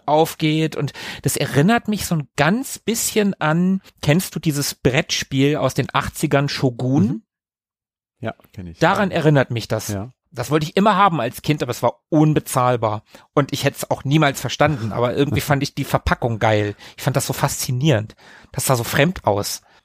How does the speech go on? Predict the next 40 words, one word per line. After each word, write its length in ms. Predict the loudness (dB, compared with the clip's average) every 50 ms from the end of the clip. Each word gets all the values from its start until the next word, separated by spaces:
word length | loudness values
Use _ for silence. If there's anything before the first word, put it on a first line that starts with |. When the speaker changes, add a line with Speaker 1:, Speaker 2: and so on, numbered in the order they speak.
| _ -4
Speaker 2:
Gehen 160 | -2 0 2
wir 60 | 2
lieber 220 | 0 0 -2 -2
weiter 400 | 0 0 0 2 2 0 0 -2 -4 _ _ -18
auf 180 | -16 -16 -16 -16
die 100 | -12 -8
nächste 300 | -4 -4 -4 -4 -4 0
Seite. 300 | 2 4 4 4 2 0
Speaker 1:
Mhm. 40 | 0
Speaker 2:
Da 120 | 0 -2 -2
kann 160 | 0 -2 0
man 100 | 0 0
nämlich 260 | 0 -2 -4 -6 -8
flippern 460 | -6 0 2 2 2 2 0 -2 -2
wie 80 | -2 -4
die 120 | -4 -4 -6
Profis. 760 | -8 -10 -6 -2 -2 -2 -2 -2 -4 -4 -4 -4 -8 -14 -20 _ _ _ _ _ _ _ -8
Speaker 1:
Das 200 | -4 -2 -2 -2
ist 140 | -2 -2 0
eine 160 | 0 0 2
Werbung 320 | 4 4 4 4 0 -4 -4
für 160 | -4 -4 -2
die 120 | 0 0
Amiga 340 | 2 2 2 4 4 4 4
Fun. 460 | 2 0 -2 0 0 0 0 -4 -6 -6
Speaker 2:
Oh 80 | -6
ja, 80 | -6 -6 -8
Speaker 1:
Für 180 | -10 -4 0 0 0
Speaker 2:
stimmt. 80 | 2
Speaker 1:
nur 300 | 0 0 2 2 2 2 2
neunzehn 760 | 0 0 2 4 4 4 4 2 -2 -2 -2 0 0 0 0
Mark 320 | -2 -2 -4 -4 -8 -10 -8 -6
achtzig. 720 | -6 -6 -6 -6 -12 -10 -8 -8 -8 -10 -12 -14 -12 -10 -6
Speaker 2:
Ja. 140 | -6 -6 -6 _ _ _ _ -20 -20 -20 -20 -20 -20 -20 -20 -10 0
So 140 | 0 2
viel 100 | 2 4
Geld 120 | 4 4 4
habe 140 | 4 2 2
ich 80 | 0
nicht. 280 | -4 -6 -8 -8 -14